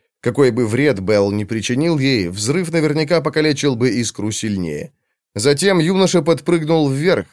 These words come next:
на лету выхватывая из ножен световой меч. Принцип кротовых мин заключался в следующем. Они мчатся к своей цели под поверхностью земли,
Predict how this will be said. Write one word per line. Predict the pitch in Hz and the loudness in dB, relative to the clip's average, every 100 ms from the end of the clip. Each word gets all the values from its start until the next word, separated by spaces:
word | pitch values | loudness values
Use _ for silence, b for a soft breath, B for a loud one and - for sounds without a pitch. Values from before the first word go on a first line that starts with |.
| - | -8
на | 92 | -4
лету | 98 101 131 | -2 -2 -2
выхватывая | 107 101 101 107 101 101 | -2 -2 0 0 0 0
из | 98 90 | 0 0
ножен | 120 107 104 | 0 0 -2
световой | - 98 95 90 85 | -4 -4 -2 -2 0
меч. | 98 87 - - _ _ _ _ - | -2 -4 -6 -16 _ _ _ _ 0
Принцип | 139 156 143 104 | 2 4 2 0
кротовых | 123 123 143 123 113 | 2 2 2 0 0
мин | 143 185 165 | 0 2 2
заключался | 110 110 131 127 170 147 151 | 0 -2 -2 0 0 0 -2
в | 135 | -2
следующем. | 160 113 71 - - 62 _ _ - | 0 -2 -2 -10 -12 -14 _ _ -6
Они | 107 185 214 | 0 2 2
мчатся | 190 220 214 196 | 2 2 2 -2
к | |
своей | - 185 175 | 0 0 0
цели | 147 180 180 | 2 2 2
под | 170 151 | 2 0
поверхностью | 160 160 147 151 139 147 139 | 2 0 0 -2 -2 -2 0
земли, | 127 160 190 143 | 0 0 0 -2